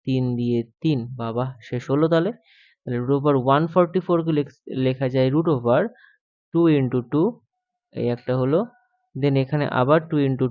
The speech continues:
two into two into two, তারপরে আবার three into three, তার মানে তুমি এখানে three into three। ব্যাস, এবার মনে মনে এখানে জোড়ায় জোড়ায়, জোড়ায় জোড়ায় একটা করে নাও without root, মাঝে গুণ, ঠিক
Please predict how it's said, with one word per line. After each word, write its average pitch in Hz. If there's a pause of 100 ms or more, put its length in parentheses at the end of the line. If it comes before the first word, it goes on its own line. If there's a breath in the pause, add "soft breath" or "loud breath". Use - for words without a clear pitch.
two 165 (520)
into 123 (100)
two 143 (100)
into 123 (100)
two, 175 (520 soft breath)
তারপরে 131 (140)
আবার 165 (100)
three 165
into 135 (100)
three, 139 (560)
তার 117
মানে 120
তুমি 131
এখানে 139 (100)
three 123
into 120
three। 117 (260)
ব্যাস, 202 (140)
এবার 170
মনে 180
মনে 180
এখানে 180 (100)
জোড়ায় 185
জোড়ায়, 165
জোড়ায় 170
জোড়ায় 156 (120)
একটা - (100)
করে 147 (140)
নাও 214 (200)
without 139 (100)
root, 247 (140)
মাঝে 127
গুণ, 170 (1400 soft breath)
ঠিক 170